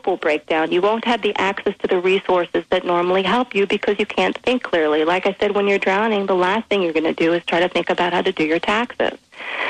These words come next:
So the point is, is if you can shift into a positive physiology, if you can break that cycle and get into a place where all systems are go and moving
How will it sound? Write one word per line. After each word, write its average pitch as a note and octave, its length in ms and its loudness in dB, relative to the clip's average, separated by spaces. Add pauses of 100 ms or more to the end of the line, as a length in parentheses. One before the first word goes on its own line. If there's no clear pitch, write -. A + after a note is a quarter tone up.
(300)
So A3+ 260 2
the - 120 -6
point E4 480 0
is, F#3 160 0
is F3+ 100 0
if - 140 0
you G#3 60 0
can G#3 160 -2
shift - 460 -2
into G#3 300 0
a F#3 60 2
positive B3+ 540 -2
physiology, G3+ 960 -2
if G3+ 100 -2
you G3+ 80 -2
can G#3+ 180 0
break A#3 360 0
that A#3+ 240 0 (100)
cycle F3+ 480 -2 (400)
and A3 160 2
get A#3 160 2
into C#4 240 0
a C4+ 60 2
place G#3+ 420 0
where - 200 -2
all A3 280 0
systems A3+ 400 -2
are G#3+ 120 2
go F3+ 280 0
and F3+ 160 0
moving G#3+ 300 2